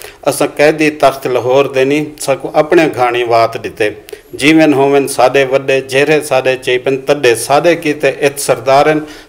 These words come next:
तख्त लाहौर दे चौकीदारन।" वो उनका जो किरदार हमेशा रहा है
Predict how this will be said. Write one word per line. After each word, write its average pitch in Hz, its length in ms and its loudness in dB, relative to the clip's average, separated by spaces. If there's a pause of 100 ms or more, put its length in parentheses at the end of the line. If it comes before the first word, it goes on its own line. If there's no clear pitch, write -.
(120)
तख्त 175 280 2
लाहौर 135 360 2
दे 131 140 -4
चौकीदारन।" 107 800 0 (560)
वो 170 440 2 (500)
उनका 165 360 4
जो 147 180 -2
किरदार 139 760 2 (880)
हमेशा 156 420 2
रहा 131 300 4
है 120 320 -2